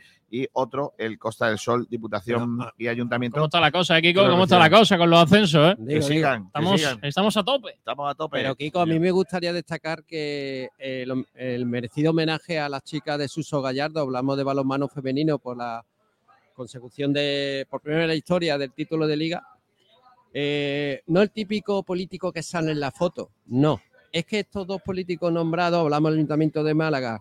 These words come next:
Speaker 2: el alcalde, don Francisco de la Torre, y el presidente de la, de la Diputación de la Provincial de Málaga, Francisco Salado, ambos iban a ver a las niñas, tanto en la Copa de Reina como en el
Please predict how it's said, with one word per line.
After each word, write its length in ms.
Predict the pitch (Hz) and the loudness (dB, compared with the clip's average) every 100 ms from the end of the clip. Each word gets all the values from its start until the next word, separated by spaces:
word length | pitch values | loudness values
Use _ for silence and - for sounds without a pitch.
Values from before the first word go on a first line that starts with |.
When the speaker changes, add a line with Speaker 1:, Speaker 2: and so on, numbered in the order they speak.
| _ | _
Speaker 2:
el 120 | 120 | -12
alcalde, 500 | 117 - 151 135 101 - - _ _ _ | -12 -4 -2 -2 -6 -14 -20 _ _ _
don 120 | 113 | -16
Francisco 500 | - 117 - 143 147 | -10 -10 -6 -6 -2
de 60 | 143 | -2
la 100 | 135 | 0
Torre, 380 | 151 147 123 - _ | 0 0 0 -6 _
y 80 | 120 | -10
el 60 | 113 | -10
presidente 380 | - 135 131 139 | -8 -6 -4 -2
de 100 | 135 | -2
la, 160 | 135 | -4
de 140 | 139 135 | -4 -4
la 60 | |
Diputación 560 | 131 139 123 - 143 139 | -2 -2 -4 0 2 2
de 60 | |
la 60 | 127 | 2
Provincial 440 | 127 120 - 127 | -4 -8 -6 -6
de 80 | 131 | 0
Málaga, 400 | 131 139 131 107 - _ _ _ _ - | 0 2 0 -4 -8 _ _ _ _ -8
Francisco 760 | 117 - 135 - 131 131 123 - _ - | -8 -6 -10 -6 -4 -2 -4 -10 _ -20
Salado, 560 | - 147 147 151 185 - _ _ _ _ - | -4 0 2 2 -2 -6 _ _ _ _ 6
ambos 560 | 185 208 233 233 - - | 8 10 10 6 2 0
iban 280 | 180 202 190 | 6 6 6
a 100 | 156 | 6
ver 140 | 165 | 4
a 80 | 160 | 4
las 140 | 147 | 4
niñas, 380 | 143 208 180 123 139 | 4 4 2 0 0
tanto 240 | 151 170 | 0 2
en 60 | 165 | 2
la 100 | 156 | 2
Copa 240 | 165 170 | 2 4
de 80 | 170 | 4
Reina 300 | 170 180 185 | 2 2 2
como 200 | 185 180 | 0 2
en 60 | |
el 60 | 160 | 2